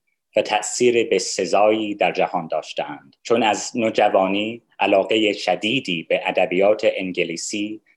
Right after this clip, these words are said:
و ادبیات کلاسیک غربی داشتم، می‌توانم با اطمینان بگویم که به نظر این جوان خام و آشفته، زبان فارسی و ادبیات آن به خوبی ادبیات غربی است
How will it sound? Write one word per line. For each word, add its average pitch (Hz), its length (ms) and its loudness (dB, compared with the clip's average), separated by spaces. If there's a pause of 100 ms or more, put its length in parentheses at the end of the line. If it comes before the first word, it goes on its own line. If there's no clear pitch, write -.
و 101 120 2
ادبیات 98 680 2
کلاسیک 92 960 -2
غربی 87 380 0
داشتم، 90 720 -2 (440)
می‌توانم 113 880 2 (420)
با 104 180 4
اطمینان 107 600 0
بگویم 82 560 -2
که 90 340 -4
به 95 120 2
نظر 95 280 2
این 104 280 -2
جوان 101 640 2
خام 107 460 0
و - 20 -2
آشفته، 98 800 0 (260)
زبان 107 440 2
فارسی 113 680 -2 (240)
و 165 100 4
ادبیات 107 520 2
آن 82 340 -2 (240)
به 101 100 2
خوبی 127 480 2
ادبیات 95 1000 0
غربی 95 400 -2
است - 400 -12